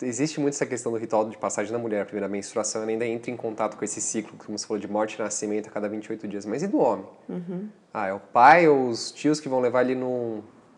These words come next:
Speaker 2: Puteiro.
Speaker 1: puteiro, né? Ah, no meu caso, a iniciação sexual com pornografia, que é onde eu achei a mínima referência de como deveria se fazer o sexo, que é um sexo performático.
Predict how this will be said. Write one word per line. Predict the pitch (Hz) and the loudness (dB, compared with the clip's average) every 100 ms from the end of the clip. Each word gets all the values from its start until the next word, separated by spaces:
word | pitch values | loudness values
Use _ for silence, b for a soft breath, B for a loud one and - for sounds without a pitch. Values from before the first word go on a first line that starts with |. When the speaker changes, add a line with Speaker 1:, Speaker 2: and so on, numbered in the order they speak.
| - | -2
Speaker 2:
Puteiro. | 208 214 208 220 - 110 | 2 6 8 10 10 8
Speaker 1:
puteiro, | - - - - _ | 4 -12 -20 -20 _
né? | 101 110 b b b _ | -8 -6 b b b _
Ah, | 101 104 104 | -6 -4 -4
no | 104 | 0
meu | 110 | 0
caso, | 110 127 147 | 6 8 8
a | 156 | 6
iniciação | 151 143 143 | 2 0 0
sexual | 139 139 143 151 | 0 2 4 4
com | 175 | 4
pornografia, | 180 180 185 180 160 | 4 6 6 6 6
que | 135 | 6
é | |
onde | 127 135 | 6 8
eu | |
achei | 151 156 147 156 | 8 8 8 8
a | 170 | 8
mínima | 151 156 196 220 | 8 6 6 6
referência | 196 185 170 160 170 | 4 4 6 6 4
de | 151 | 2
como | - 160 170 | 4 6 6
deveria | 156 147 | 4 6
se | 156 - | 4 6
fazer | 147 147 147 143 | 6 6 6 4
o | 143 | 4
sexo, | - 123 - - | 4 4 4 -4
que | 110 | -2
é | |
um | |
sexo | 110 127 113 - | 0 2 0 -2
performático. | - - - 123 165 - - | -4 -4 0 2 4 2 -6